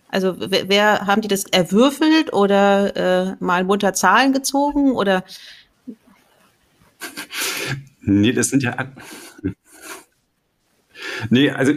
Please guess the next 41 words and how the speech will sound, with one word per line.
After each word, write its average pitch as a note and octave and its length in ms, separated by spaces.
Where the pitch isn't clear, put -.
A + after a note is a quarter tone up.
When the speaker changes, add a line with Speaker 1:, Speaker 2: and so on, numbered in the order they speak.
Speaker 2:
da A#2+ 220
ist - 160
man D#3+ 100
ja A#2 120
irgendwie, G#2+ 480
also F#2+ 360
wie G2 160
immer C3+ 280
bei F#2+ 120
so F#2+ 80
einer F#2+ 160
Gesetzesentwicklung F#2+ 920
irgendwie F#2 320
so F#2 80
ein F#2+ 100
bisschen G2 320
in F#2+ 240
der F#2+ 80
Situation, F#2 480
dass - 140
man F2+ 100
sagt, F#2 220
man F#2+ 120
muss G2+ 120
da G2+ 120
halt F#2+ 160
irgendwo F#2 240
mal F#2 120
eine F#2 80
Grenze F#2+ 300
festlegen. F2+ 600
Und - 760
klar, G2+ 260
man F#2 160
kann F#2+ 140
jetzt G2 160
nicht G#2+ 140
sagen, F#2+ 200
dass F2+ 120
der F#2 120
zweihunderteins G2+ 800